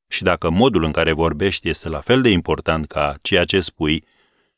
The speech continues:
fii mereu binevoitor și politicos. În al patrulea rând, fii o persoană de încredere.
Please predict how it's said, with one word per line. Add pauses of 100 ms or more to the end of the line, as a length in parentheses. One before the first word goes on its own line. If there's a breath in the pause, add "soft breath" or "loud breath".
fii
mereu
binevoitor
și
politicos. (1600)
În
al
patrulea
rând, (580)
fii
o
persoană
de
încredere.